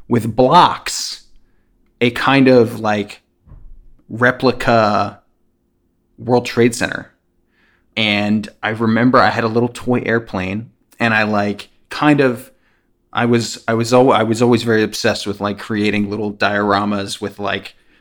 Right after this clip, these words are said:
little miniatures and things like that.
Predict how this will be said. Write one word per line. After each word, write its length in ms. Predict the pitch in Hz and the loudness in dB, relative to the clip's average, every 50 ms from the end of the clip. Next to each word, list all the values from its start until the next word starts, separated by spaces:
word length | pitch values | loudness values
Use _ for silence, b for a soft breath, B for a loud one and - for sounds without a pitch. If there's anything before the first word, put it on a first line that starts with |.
| _ - | _ -8
little 600 | 110 113 107 107 107 104 104 101 101 101 98 - _ _ _ _ - _ _ _ _ _ _ _ _ _ - - - | -6 -4 -2 -2 -2 -2 -2 -2 -2 -4 -8 -14 _ _ _ _ -20 _ _ _ _ _ _ _ _ _ -18 -8 -4
miniatures 680 | 117 117 120 117 113 110 - - - 104 92 90 92 - | 0 2 4 4 4 2 0 0 0 0 0 0 -2 -4
and 140 | 95 95 - | -8 -8 -6
things 220 | 110 101 95 104 | -6 -6 -4 -4
like 180 | 95 90 - - | -6 -6 -4 -4
that. 340 | 101 95 95 92 - - | -2 -2 -2 -4 -6 -10